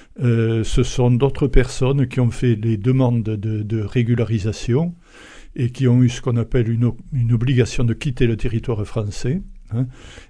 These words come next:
et qui, euh, donc, euh, sont en attente d'expulsion.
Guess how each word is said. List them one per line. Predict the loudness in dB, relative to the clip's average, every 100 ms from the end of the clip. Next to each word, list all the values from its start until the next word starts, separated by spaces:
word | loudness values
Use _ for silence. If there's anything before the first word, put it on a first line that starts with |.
| -4
et | -2 -2
qui, | -4 -2 -2 0
euh, | 0 2 0
donc, | 0 0 2 0 -2
euh, | 0 0 -2 -4
sont | 0 2
en | 2
attente | 0 0 0 0 -2
d'expulsion. | 0 -2 -4 -4 -2 0 -2 -2